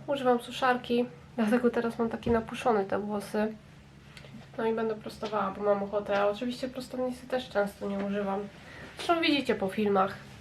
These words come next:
teraz na tych vlogmasach, że... Nie miałam prostych włosów,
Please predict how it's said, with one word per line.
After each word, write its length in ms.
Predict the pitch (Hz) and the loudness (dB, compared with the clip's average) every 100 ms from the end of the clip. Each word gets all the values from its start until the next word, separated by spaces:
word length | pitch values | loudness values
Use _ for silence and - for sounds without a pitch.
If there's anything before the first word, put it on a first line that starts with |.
| - - - - - - - - - - - - - - | -20 -20 -20 -20 -20 -20 -20 -20 -18 -16 -14 -16 -12 0
teraz 220 | 214 214 | 2 2
na 120 | 220 | 2
tych 180 | 208 214 | 0 0
vlogmasach, 560 | 233 226 233 214 233 247 | 2 6 6 4 2 0
że... 320 | 311 302 311 - - - - - - - - | 2 2 0 -4 -18 -18 -18 -18 -20 -10 0
Nie 60 | 392 | 4
miałam 300 | 226 196 190 | 6 6 4
prostych 300 | 196 - 202 | -4 -6 -2
włosów, 360 | 190 196 233 | 0 0 2